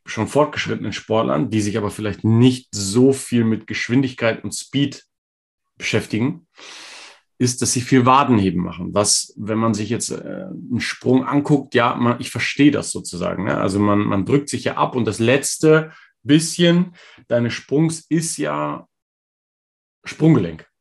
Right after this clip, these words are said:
Du rollst ab von der Ferse auf den Ballen und das ist das Letzte sozusagen, was dich vom Boden wegbringt. Ist allerdings, ähm, nur zu fünf Prozent ausschlaggebend. Der Großteil deiner Leistung im Vertical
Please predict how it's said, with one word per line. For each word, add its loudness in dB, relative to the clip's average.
Du -6
rollst 2
ab 0
von -4
der -2
Ferse -2
auf -6
den -6
Ballen -2
und -14
das -4
ist -8
das -4
Letzte 2
sozusagen, -4
was -6
dich -8
vom -2
Boden 2
wegbringt. 2
Ist -8
allerdings, -2
ähm, -4
nur -4
zu -8
fünf 0
Prozent -4
ausschlaggebend. -10
Der 2
Großteil 2
deiner -4
Leistung 2
im -4
Vertical 2